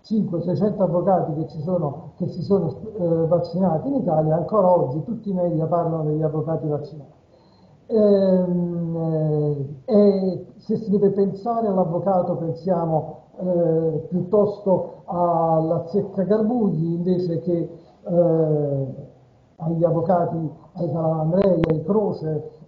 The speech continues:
ehm, e così via. Ehm, scontiamo purtroppo una, una diffidenza, ehm, della società civile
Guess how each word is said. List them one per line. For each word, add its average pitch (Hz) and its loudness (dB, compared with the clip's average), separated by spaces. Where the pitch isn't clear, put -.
ehm, 160 0
e - -8
così 175 -4
via. 139 -4
Ehm, 190 0
scontiamo 262 2
purtroppo 240 -2
una, 190 2
una 196 2
diffidenza, 165 -2
ehm, 156 -4
della 185 2
società 165 -2
civile 156 -4